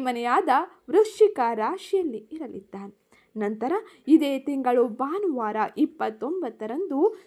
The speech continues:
ಎಂಟನೇ ಮನೆಯಾದ ಮಿಥುನ ರಾಶಿಗೆ ಪ್ರವೇಶವನ್ನು ಪಡೆಯಲಿದ್ದಾನೆ. ಈ ಗೋಚಾರವು ಪಾಲುದಾರಿಕೆಗೆ ಸಂಬಂಧಿಸಿದಂತೆ ಸ್ಥಿರತೆಯನ್ನು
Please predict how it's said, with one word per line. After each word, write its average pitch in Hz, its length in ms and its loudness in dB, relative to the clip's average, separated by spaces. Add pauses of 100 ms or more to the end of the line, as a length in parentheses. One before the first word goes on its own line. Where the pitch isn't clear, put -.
(180)
ಎಂಟನೇ 370 480 6
ಮನೆಯಾದ 214 400 0 (320)
ಮಿಥುನ 262 340 2 (100)
ರಾಶಿಗೆ 294 400 4 (300)
ಪ್ರವೇಶವನ್ನು 392 760 6 (180)
ಪಡೆಯಲಿದ್ದಾನೆ. 220 600 -10 (420)
ಈ 220 140 -6 (200)
ಗೋಚಾರವು 247 560 -2 (400)
ಪಾಲುದಾರಿಕೆಗೆ 240 840 4 (140)
ಸಂಬಂಧಿಸಿದಂತೆ 233 920 -4 (400)
ಸ್ಥಿರತೆಯನ್ನು 349 800 4